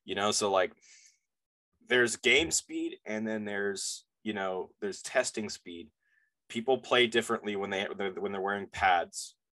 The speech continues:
Some people run better with them, some people don't. And it's really easy to get caught up in the, in the relative athletic scores and all that stuff too. So I try not to get, like, that's, that's, it's not gonna be a composite for success based on their,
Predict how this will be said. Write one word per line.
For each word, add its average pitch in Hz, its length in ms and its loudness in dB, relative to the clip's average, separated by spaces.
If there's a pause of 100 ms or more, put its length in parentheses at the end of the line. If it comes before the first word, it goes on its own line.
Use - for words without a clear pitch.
(160)
Some 113 240 -2
people 110 280 -2
run 101 340 2 (140)
better 98 260 4
with 95 240 -2
them, 98 160 -4
some 95 220 -4
people 92 340 -8
don't. 90 240 -2 (680)
And 98 420 0 (800)
it's 120 160 2
really 175 200 6
easy 135 320 2
to 120 80 2
get 110 160 0
caught 107 240 4
up 98 160 -2
in 98 120 -8
the, 95 120 -8 (160)
in 101 160 -8
the 90 100 -6
relative 101 380 -2
athletic 95 400 2
scores 92 540 -2
and 87 200 -8 (100)
all 101 180 0
that 95 180 -2
stuff - 260 -6
too. 95 160 -8
So 95 140 -4
I 95 60 -2
try 104 240 0
not 98 200 0
to 90 220 -4 (720)
get, 113 260 2 (300)
like, 98 180 -4
that's, - 340 -6
that's, 101 280 -6
it's 101 260 -4
not 107 160 0
gonna 98 180 -8
be 87 240 -8
a 82 280 -6
composite 95 600 -2
for 90 180 -8
success - 600 -6
based 90 280 -4
on 82 160 -4
their, 78 220 -10